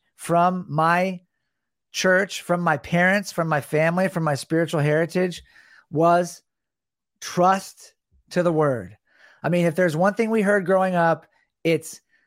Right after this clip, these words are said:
the Bible is the word of God and you can trust it. You can believe it, every word of it. And if, my parents even used to say this to me, "If something we tell you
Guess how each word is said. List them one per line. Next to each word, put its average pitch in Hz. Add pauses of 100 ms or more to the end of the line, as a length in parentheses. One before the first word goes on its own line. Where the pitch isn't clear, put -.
(200)
the 131
Bible 190
is 175
the 170
word 175
of 151
God 156
and 139
you 185 (200)
can 180 (200)
trust 185
it. 123
You 175
can 180
believe 175
it, 131
every 175
word 196
of 147
it. 127 (360)
And 180
if, 180 (440)
my 196
parents 247
even 208
used 185
to 185
say 185
this 226
to 165
me, 127 (560)
"If 196 (240)
something 254
we 269
tell 285
you 175